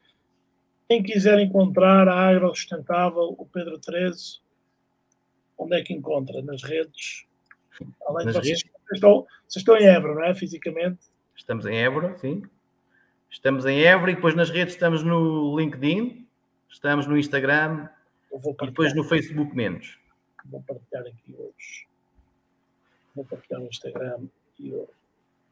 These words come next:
Speaker 1: e o LinkedIn. Pronto. O, o,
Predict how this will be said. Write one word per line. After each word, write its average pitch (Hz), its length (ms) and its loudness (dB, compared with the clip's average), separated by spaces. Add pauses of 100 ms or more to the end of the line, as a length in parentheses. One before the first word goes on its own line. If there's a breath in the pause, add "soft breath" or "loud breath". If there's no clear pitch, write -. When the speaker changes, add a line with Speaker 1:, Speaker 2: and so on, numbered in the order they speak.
(120)
Speaker 1:
e 160 60 -4
o 139 60 -2
LinkedIn. 131 360 -10 (520)
Pronto. - 160 -20 (2500)
O, - 40 -14
o, - 300 -12